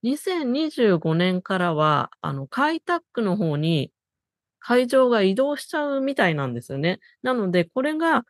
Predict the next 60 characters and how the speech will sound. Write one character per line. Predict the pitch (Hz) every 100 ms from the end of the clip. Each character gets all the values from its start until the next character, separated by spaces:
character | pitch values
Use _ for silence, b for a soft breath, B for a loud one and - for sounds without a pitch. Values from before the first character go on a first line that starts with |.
| _ _
香 | 302 294
港 | - 302
ス | 277
タ | - 302
ジ | 277
ア | 220
ム | 175 143
で | 156
見 | 156
ら | 160 175
れ | 185
る、 | 170 156 135 -
ま | 165
あ、 |
最 | 170 269
後 | 214 151
の | 147 233 - b _ _ _ _ _ _ _ _ _ _ _ -
香 | 196
港 | 170 160
セ | 156 175
ブ | 156
ン | 147
ス | - 143
に | 135
な | 147
る | 135
と | 123
思 | 139 135 131
う |
の | 120 123
で、 | 160 143
ぜ | 135 277
ひ | - 196
ね、 | 147 135
こ | - 170
れ | 175
は、 | 175 170 - B _
あ | - 170
の、 | 160
私 | 156 156 165 -
も | 165
ま | 156
た、 | 151 156 151 - _ _ _ _ _ _
去 | -
年 | 190 160
ま | 139
で | 131
も | 131 127 - -
行 | 151
っ | _ -
て | 147 139 -
い | 156
る | 151
ん | 135
で | 123
す | -
け | 143
れ | 131
ど | 208
も、 | 262 262